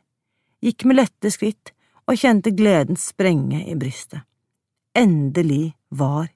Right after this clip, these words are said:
jeg fri. Jeg var sikker på at jeg hadde funnet svaret på verdens overvektsproblem, og jobbet hardt for å spre nyheten. Men over tid begynte jeg å lure på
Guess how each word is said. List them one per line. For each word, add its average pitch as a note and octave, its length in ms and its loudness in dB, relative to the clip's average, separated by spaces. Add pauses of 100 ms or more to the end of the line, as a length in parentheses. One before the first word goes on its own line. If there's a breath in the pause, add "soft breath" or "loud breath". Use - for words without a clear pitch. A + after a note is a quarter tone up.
(120)
jeg E3 380 -4
fri. F#3 220 -8 (1800 soft breath)
Jeg C#4 160 6
var D4 100 4
sikker - 320 -4
på B3+ 140 4
at - 100 0
jeg A#3 80 6
hadde A#3 160 0
funnet F#3 280 2
svaret D3 360 0
på G3 160 -2
verdens D3 460 0
overvektsproblem, D#3+ 960 -2 (480)
og C4 80 4
jobbet A3 340 2
hardt - 320 -6
for - 160 -10
å G3+ 80 -6
spre D3+ 380 -4 (180)
nyheten. D3 460 -8 (960 soft breath)
Men C#4 160 4
over C4+ 160 4
tid A3 320 0
begynte E3+ 380 2
jeg E3+ 180 4
å G#3 120 2
lure F3 280 2
på D#3+ 140 0